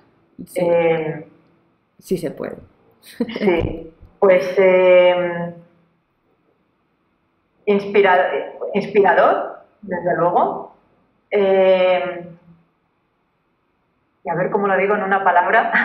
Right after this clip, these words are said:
Speaker 2: <laughs>
Speaker 1: Bueno.
Speaker 2: Como,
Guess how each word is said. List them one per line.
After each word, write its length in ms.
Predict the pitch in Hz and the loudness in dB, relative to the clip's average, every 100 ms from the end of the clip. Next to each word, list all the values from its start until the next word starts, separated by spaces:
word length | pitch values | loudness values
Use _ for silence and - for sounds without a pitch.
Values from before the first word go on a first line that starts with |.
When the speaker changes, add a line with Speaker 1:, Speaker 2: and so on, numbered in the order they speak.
| - | 0
Speaker 2:
<laughs> 640 | 262 202 247 247 240 214 - _ _ - 370 311 - | 0 2 0 -2 -6 -10 -14 _ _ -10 -4 -4 -2
Speaker 1:
Bueno. 340 | 175 156 156 - - _ _ _ _ _ | -4 -2 -6 -12 -20 _ _ _ _ _
Speaker 2:
Como, 840 | 240 233 240 226 208 202 196 - | 0 4 4 4 0 -4 -10 -16